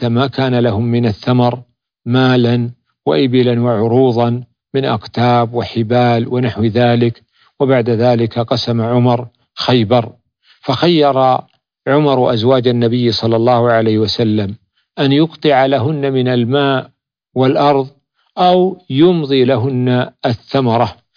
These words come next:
فمنهن من اختارت الأرض وأصبحت تقوم بالعمل بنفسها، ومنهن من اختارت الوسق، وكانت عائشة قد اختارت الأرض. وابن عمر كان يقول: "كنت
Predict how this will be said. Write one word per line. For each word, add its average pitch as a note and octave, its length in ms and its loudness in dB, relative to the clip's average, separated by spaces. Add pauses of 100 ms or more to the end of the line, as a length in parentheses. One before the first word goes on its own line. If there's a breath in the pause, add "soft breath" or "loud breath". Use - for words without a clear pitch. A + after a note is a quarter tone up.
(140 soft breath)
فمنهن D3 600 0
من B2+ 140 0
اختارت A#2+ 560 -2
الأرض B2+ 420 0 (500)
وأصبحت C#3 720 -2 (380)
تقوم C3+ 400 0
بالعمل A#2 560 0
بنفسها، B2+ 840 0 (300)
ومنهن C3 500 0
من A#2+ 160 0
اختارت A#2 640 -2 (260)
الوسق، B2 640 0 (280)
وكانت B2+ 460 -2
عائشة A#2 640 -2
قد A#2+ 160 -2
اختارت A#2 640 -2 (340)
الأرض. C3 460 0 (720 soft breath)
وابن D3+ 640 2
عمر D#3+ 480 0 (200)
كان D3+ 200 0
يقول: C#3 460 0
"كنت D3 300 -4